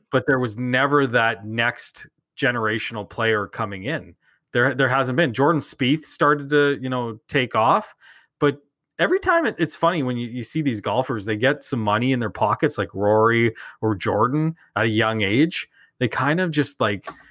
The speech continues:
simmer down for a while, right? It's like too mu-, too much money too fast, right? It's, you know,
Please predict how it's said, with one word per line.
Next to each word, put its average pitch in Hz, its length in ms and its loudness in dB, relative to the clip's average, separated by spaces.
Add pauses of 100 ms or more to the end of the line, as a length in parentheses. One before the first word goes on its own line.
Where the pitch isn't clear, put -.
(140)
simmer 127 460 0
down 107 420 2
for 104 220 -2
a 92 60 -2
while, 90 440 -8 (160)
right? 110 220 4
It's 127 180 -2
like 104 180 0 (240)
too 151 200 2
mu-, 147 240 2
too 156 100 2
much 139 220 0
money 127 240 2
too 123 160 -4
fast, 101 480 -2
right? 113 240 0
It's, - 320 -4 (360)
you 117 80 -6
know, 101 220 -6